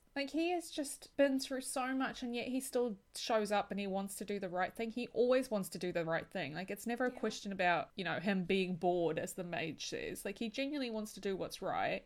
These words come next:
Speaker 1: and he just, he deserves so much better. I just want to give him the biggest hug and just look after him because he is just the sweetest little cinnamon roll,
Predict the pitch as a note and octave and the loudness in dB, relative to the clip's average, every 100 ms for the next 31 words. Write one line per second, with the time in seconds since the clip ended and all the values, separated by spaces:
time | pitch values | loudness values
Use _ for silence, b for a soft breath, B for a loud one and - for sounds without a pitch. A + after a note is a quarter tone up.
0 | - C4+ D4 C#4+ C#4+ D#4+ D#4 - - _ | -6 -2 0 -2 -4 -4 -4 -6 -12 _
1 | D4 D4 F4 C#4+ C4 C4 B3 A3 G3 - | -6 -2 0 2 2 2 0 0 -2 -6
2 | - D#3+ F#3 A3+ A#3+ C4+ - D4 E4 C#4+ | -2 2 2 2 -2 -6 -6 -6 -4 -2
3 | A#3 A3+ G#3+ G#3 G3 - G3+ G3+ G3 - | 0 2 0 -2 -8 -6 -4 -4 -6 0
4 | F3+ - - G#3 - - - - G3 G3+ | 0 2 -2 -2 -6 -20 -18 -8 -8 -8
5 | - G3 - E3 E3+ - B2+ G#2+ F3+ G3 | -6 -4 0 0 0 -4 -6 -6 -6 -8
6 | G3 F#3+ - G#3 G3+ - G#3 - G#3+ - | -8 -10 -8 -6 -6 -6 -12 -12 -12 -10
7 | - G3+ G3+ F#3+ G3 E3+ F#3 F#3+ F3+ E3+ | -8 -6 -6 -8 -6 -8 -8 -6 -6 -6
8 | D#3+ A2+ F2+ A3+ | -4 -4 -2 -4